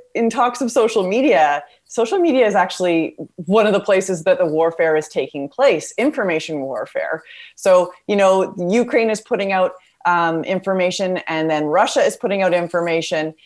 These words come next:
and Russia's actually being, you know, tamped down on as far as where, like you mentioned,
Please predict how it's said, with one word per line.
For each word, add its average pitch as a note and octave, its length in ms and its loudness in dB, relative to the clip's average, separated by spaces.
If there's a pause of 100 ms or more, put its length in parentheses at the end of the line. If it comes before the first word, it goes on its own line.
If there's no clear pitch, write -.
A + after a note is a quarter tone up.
(180)
and F#3+ 180 0
Russia's A#3+ 320 2
actually B3 460 0
being, G#3+ 520 -2 (440)
you B3+ 120 -2
know, G#3+ 160 4
tamped G#3 440 -6
down A3 420 0
on D3+ 360 0 (100)
as E3+ 180 -2
far D#3+ 400 2
as D3 560 0 (200)
where, G#3 920 4
like F#3+ 240 2
you G3+ 100 2
mentioned, C#4 600 0